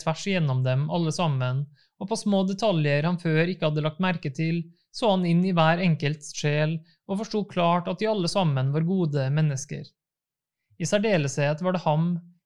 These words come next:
Levin, de var så ualminnelig glade i i dag. Dette fremgikk av måten de snakket med ham på, og av hvor ømt og kjærlig selv alle ukjente mennesker så på ham. «Nå, er du fornøyd, hva?» spurte Sergej Ivanovitsj.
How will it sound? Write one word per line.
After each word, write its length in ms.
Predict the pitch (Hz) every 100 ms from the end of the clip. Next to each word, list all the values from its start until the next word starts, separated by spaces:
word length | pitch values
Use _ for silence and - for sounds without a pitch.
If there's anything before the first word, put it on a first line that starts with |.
| -
Levin, 640 | 214 202 143 135 139 160 165
de 160 | 185 196
var 140 | 175 165
så 80 |
ualminnelig 800 | 185 190 202 156 135 131 135 147
glade 480 | 165 175 147 123 131 -
i 240 | 143 143 -
i 60 | 147
dag. 300 | 131 123 127 - _ _ _ _ _ _
Dette 240 | - 214 196
fremgikk 460 | 240 185 147 139
av 80 | 185
måten 260 | 190 180 147
de 80 | 139
snakket 380 | 185 170 143
med 80 | 185
ham 140 | 175 170
på, 160 | 175 175 170 - _
og 100 | -
av 140 | 180 180
hvor 160 | 202 175
ømt 320 | 165 170 175
og 80 | 185
kjærlig 400 | 208 190 165 135 143
selv 220 | 175 175
alle 240 | 202 175 156
ukjente 460 | 190 190 147 131 156
mennesker 460 | 170 127 - 131 127
så 140 | 131 127
på 160 | 147
ham. 100 | 139 139 - _ _ _ _ _ _ _ _ _
«Nå, 240 | 156 139 143 214 - _ -
er 100 | 170
du 60 | 135
fornøyd, 460 | 151 139 196 202
hva?» 140 | 160 208 269
spurte 320 | - 220 190 180
Sergej 340 | 175 139 143
Ivanovitsj. 680 | 147 160 131 127 123 -